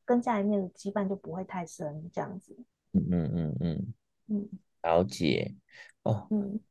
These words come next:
Speaker 2: 我最近，最近好像也有一点小小的感悟，就是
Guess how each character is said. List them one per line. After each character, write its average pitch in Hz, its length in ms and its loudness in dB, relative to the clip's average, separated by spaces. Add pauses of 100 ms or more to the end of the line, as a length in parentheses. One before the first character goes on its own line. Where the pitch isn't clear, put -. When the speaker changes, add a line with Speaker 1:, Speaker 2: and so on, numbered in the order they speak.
(100)
Speaker 2:
我 - 60 -4
最 170 180 10
近， 170 300 10 (500)
最 175 100 10
近 - 160 0 (120)
好 - 80 6
像 139 200 8
也 82 240 10
有 78 100 10
一 92 80 10
点 80 220 4
小 76 200 4
小 101 160 6
的 82 120 2
感 - 280 4 (120)
悟， - 340 2 (160)
就 123 120 8
是 143 280 10